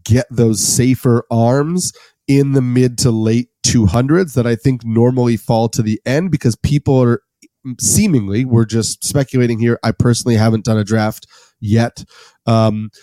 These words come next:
but people are getting to points where they feel a little bit uncertain about their rotation, maybe a little earlier, or they're a little uncomfortable earlier in the draft than they have been in the past. And so,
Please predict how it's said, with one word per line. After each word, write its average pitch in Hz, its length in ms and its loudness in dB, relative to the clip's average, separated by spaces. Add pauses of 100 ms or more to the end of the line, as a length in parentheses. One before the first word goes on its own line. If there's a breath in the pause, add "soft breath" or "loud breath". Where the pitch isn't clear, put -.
(200 soft breath)
but 131 200 0 (480)
people 180 240 2
are 151 60 2
getting 135 320 0
to 123 120 2
points 131 340 0
where 123 80 4
they 117 120 2
feel 120 240 2
a - 20 4
little 113 240 2
bit 113 240 -2
uncertain 113 560 -2
about 113 280 -2
their 113 120 0
rotation, 123 580 0
maybe 117 260 2
a 110 80 2
little 110 280 -2 (100)
earlier, 143 720 2 (240 soft breath)
or 123 100 2
they're 123 120 4
a 117 60 4
little 131 320 2
uncomfortable 123 920 -2
earlier 135 480 2
in 101 100 -4
the 101 80 -2
draft 98 380 -6
than 104 140 -4
they 107 120 -2
have 107 280 0
been 104 140 0
in 98 80 -4
the 98 80 -4
past. 127 420 -2 (300 loud breath)
And 117 160 0
so, 110 460 4